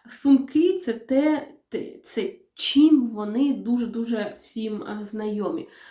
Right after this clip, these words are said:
У них такі, е, сумки, м, е, зроблені з канваса, отакий канвас, як, типу, у Louis Vuitton, ем, з мапами. Ем, мапи, ем,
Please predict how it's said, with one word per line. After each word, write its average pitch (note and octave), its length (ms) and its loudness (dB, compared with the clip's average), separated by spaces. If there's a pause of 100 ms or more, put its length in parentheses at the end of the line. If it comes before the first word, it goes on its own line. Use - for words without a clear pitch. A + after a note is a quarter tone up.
(200)
У A#3 140 -2
них C4+ 300 4
такі, A3+ 360 -2
е, A3 300 -6
сумки, C#4+ 880 0
м, A3 480 -8 (580)
е, - 160 -14
зроблені A3+ 540 0
з - 120 -12
канваса, C4+ 640 0
отакий A#3 460 -6
канвас, F#3+ 500 -8
як, G3+ 200 -12
типу, G#3 260 -12 (380)
у A#3 240 -2
Louis G#3+ 260 -6
Vuitton, A#3 460 -2 (600)
ем, G#3+ 600 -6
з B3 560 0 (180)
мапами. G#3+ 920 -4 (240)
Ем, G#3 440 -10
мапи, D4 800 -2 (500)
ем, G#3+ 540 -4